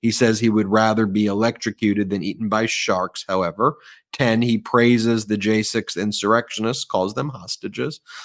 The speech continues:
Eleven, he whines about his court cases, attacks prosecutors, judges, and witnesses, then praises the great Alphonse Capone and brags that he was indicted more than Capone. Twelve,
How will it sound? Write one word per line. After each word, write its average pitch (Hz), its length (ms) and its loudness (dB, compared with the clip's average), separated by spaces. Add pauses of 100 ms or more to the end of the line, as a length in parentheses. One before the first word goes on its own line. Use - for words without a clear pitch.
(120)
Eleven, 117 460 4
he 117 180 2
whines 117 480 4
about 104 240 2
his 95 140 -4
court 165 340 2
cases, 151 520 -2
attacks - 420 -12
prosecutors, 127 800 0
judges, 98 600 -2 (300)
and 104 160 -2
witnesses, 135 600 4
then 104 180 0
praises 104 640 0
the 95 80 -6
great 101 440 -2
Alphonse 98 600 -6
Capone 170 640 0 (340)
and 104 160 0
brags 110 420 4
that 101 100 2
he 107 120 2
was 101 180 2
indicted 98 500 0
more 107 300 4
than 101 220 -4
Capone. 175 680 -2
Twelve, 147 460 2